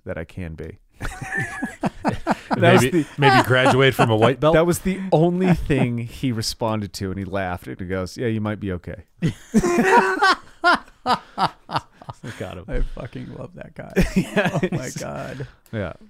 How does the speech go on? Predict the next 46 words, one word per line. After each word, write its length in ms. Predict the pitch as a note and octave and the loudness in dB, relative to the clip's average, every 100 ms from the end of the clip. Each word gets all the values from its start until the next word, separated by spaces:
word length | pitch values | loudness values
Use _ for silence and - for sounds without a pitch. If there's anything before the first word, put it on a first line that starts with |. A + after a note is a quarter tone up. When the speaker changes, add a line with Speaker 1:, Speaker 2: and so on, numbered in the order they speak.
| _ | _
Speaker 1:
So 300 | - E3 D#3+ | 0 2 2
that, 180 | D#3+ D3+ | 0 2
that 80 | D#3+ | 2
was 160 | C#3+ | 2
my 120 | B2 | -2
Speaker 3:
Wow. 140 | C3 B2+ | 0 2
Speaker 1:
plan. 140 | B2 F#2+ | 0 -2
Yeah. 40 | E2+ - - | -8 -14 -4
Yeah. 80 | A#2+ | 0
Speaker 2:
Yeah. 60 | C3 | 0
Speaker 1:
I'll 80 | |
still 200 | D3 - | 0 -4
be 100 | F#2 D#2 | -6 -10
a 40 | |
fucking 280 | - D#2+ E2 | -12 -16 -16
white 180 | D#2 D#2 | -16 -14
belt. 220 | - - _ _ _ | -14 -16 _ _ _
A 40 | - - - F#2+ - | -20 -20 -20 -20 -14
white 200 | E2+ E2+ | -14 -12
belt 200 | E2+ - | -14 -14
for 100 | F2 | -14
life. 340 | E2+ F2 - _ _ | -12 -12 -14 _ _
I'm 80 | G#2+ | -10
holding 260 | F#2+ G#2 F2+ | -8 -8 -8
on 140 | D#2 | -10
to 60 | E2+ | -8
that 200 | D#2+ - | -10 -8
thing 160 | E2 | -10
with, 140 | E2+ E2+ | -10 -12
like, 340 | - - - - _ _ _ - - | -10 -12 -16 -20 _ _ _ -20 -20
<laughs> 600 | _ _ - - - - | _ _ -18 -18 -20 -10
nails 500 | A#2 A2 G2+ F#2+ F#2 | -4 -2 -2 -4 -6
and 140 | F2+ - | -10 -8
teeth. 320 | F#2+ E2 - - _ | -10 -12 -16 -20 _
Speaker 3:
Yeah. 160 | D3+ - | -2 0
You, 280 | B2+ A#2+ C#3+ - | -2 -2 -2 0
it'll 160 | B2+ | 2
just 200 | A#2 B2+ | 2 0
be, 100 | C3+ | 2
like, 320 | A#2+ G#2+ - - _ _ _ _ - - | 4 2 0 -14 _ _ _ _ -14 0
white 300 | B2 A#2 A2+ | 4 4 2
with 160 | G#2 | -2
s-, 200 | - - - _ _ - A#2+ _ _ | -2 -10 -12 _ _ -20 -20 _ _
like, 260 | C#3+ G#2+ - _ | 0 0 -4 _
stripes 580 | - - - G2+ G2+ B2+ | -10 -6 0 0 0 -2
of 160 | F#2 | -4